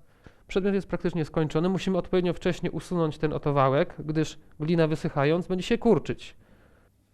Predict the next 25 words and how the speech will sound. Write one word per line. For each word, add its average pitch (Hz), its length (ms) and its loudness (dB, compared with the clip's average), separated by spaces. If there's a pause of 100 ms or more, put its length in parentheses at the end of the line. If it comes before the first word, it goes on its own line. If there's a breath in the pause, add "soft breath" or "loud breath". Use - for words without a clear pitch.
(100)
O, 143 200 -10 (200)
w - 60 -20
ten - 180 -16
sposób - 560 -8
usuwamy 139 540 -4 (1040 soft breath)
wałek. 180 380 2 (720 soft breath)
Gazety, 220 360 4
jeśli 202 180 0
się 190 100 -2
gazeta 180 260 4
przyklei, 202 420 2
nie 226 80 -2
musimy 214 240 -2
gazety 208 260 2
usuwać, 190 360 2
bo 156 140 0
gazeta 165 240 2
się 170 120 -6
wypali 180 340 0 (580 loud breath)
w - 80 -20
czasie, 170 360 0 (180)
w - 100 -18
trakcie 175 320 2
wypalania. 165 580 4 (680)
Nasz 175 420 0